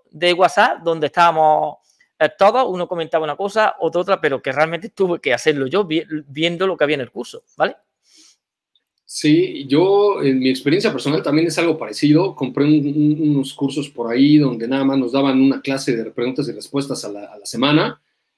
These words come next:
Speaker 2: y obviamente todo el mundo preguntaba cosas que tenían que ver sobre sus casos. Si no alcanzabas a postear ahí tu pregunta, pues te tienes que esperar una semana a que te la respondieran,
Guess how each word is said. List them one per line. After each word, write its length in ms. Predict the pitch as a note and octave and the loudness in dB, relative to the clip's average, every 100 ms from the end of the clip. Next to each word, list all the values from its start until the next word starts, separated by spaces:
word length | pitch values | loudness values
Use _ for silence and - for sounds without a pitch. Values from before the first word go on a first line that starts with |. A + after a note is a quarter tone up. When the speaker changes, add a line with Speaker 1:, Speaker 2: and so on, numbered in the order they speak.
| _ - | _ 2
Speaker 2:
y 440 | C#3 C#3 C3+ C3+ | 6 8 8 8
obviamente 800 | C3+ D3 C#3+ C#3 C#3 A2+ G2+ _ _ _ _ _ | 6 4 2 0 -2 -4 -8 _ _ _ _ _
todo 140 | B2 | -6
el 40 | C#3+ | 0
mundo 220 | D3+ D3 | 0 0
preguntaba 500 | A#2+ A#2+ A#2+ D3 - | -4 -6 -4 -4 -4
cosas 420 | C#3+ C#3 A#2+ - | -8 -8 -8 -12
que 100 | - | -14
tenían 300 | - B2 C#3 | -8 -2 -2
que 100 | C3+ | -2
ver 140 | C3 C3 | -4 -4
sobre 240 | B2 G#2+ | -6 -8
sus 200 | - G#2 | -10 -6
casos. 560 | D3+ D3+ D#3 A3+ A3+ _ _ _ | -2 0 0 -2 -4 _ _ _
Si 160 | - C3+ | 0 2
no 100 | D3+ | 2
alcanzabas 520 | D3+ B2+ D#3+ D3+ C#3+ | 0 -2 0 -2 -2
a 140 | A#2+ | -6
postear 360 | A2+ A2+ D3 C#3 | -8 -6 -2 2
ahí 200 | C#3 C#3 | 2 0
tu 120 | C#3 | -4
pregunta, 440 | A#2 C3 D#3 D3 | -2 2 4 2
pues 160 | A2+ - | -6 -14
te 80 | A#2 | -6
tienes 260 | C3 C3 | -4 -4
que 80 | - | -4
esperar 380 | A2 - C3 C#3 | -10 -6 -2 0
una 160 | D3 C3 | 0 0
semana 460 | B2 C3+ G3 F#3+ | 0 0 2 0
a 60 | D3+ | -2
que 100 | B2+ | -6
te 120 | A#2 | -6
la 140 | A2+ | -8
respondieran, 720 | A2+ - A#2 B2 E3 E3+ E3 | -8 -12 -8 2 2 2 -2